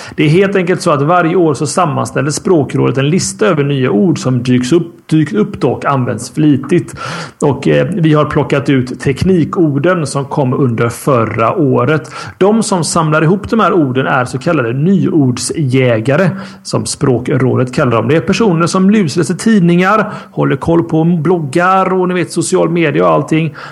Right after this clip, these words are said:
Och rapporterar in då hur folk använder språket och framförallt nya ord.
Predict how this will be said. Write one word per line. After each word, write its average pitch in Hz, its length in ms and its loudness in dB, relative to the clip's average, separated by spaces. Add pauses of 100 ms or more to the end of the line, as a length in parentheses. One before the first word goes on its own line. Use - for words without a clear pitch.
(240)
Och 139 200 -2
rapporterar 139 680 0
in 185 240 2
då 147 140 0
hur 131 120 0
folk 127 380 -4
använder 123 680 0
språket 131 540 0
och 123 100 -2
framförallt 127 500 -2
nya 123 420 0
ord. 131 420 2